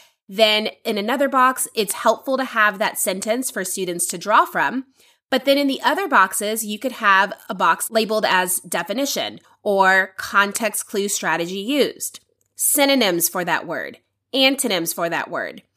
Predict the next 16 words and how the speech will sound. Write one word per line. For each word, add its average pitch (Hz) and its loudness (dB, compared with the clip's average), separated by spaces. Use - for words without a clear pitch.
You 240 2
could 262 2
even 254 2
have 262 2
another 202 -2
box 247 2
for 190 2
image 214 0
or 202 2
a 214 0
representation 196 -2
that 180 0
can 196 -6
be 190 -2
a 180 0
visual, 185 0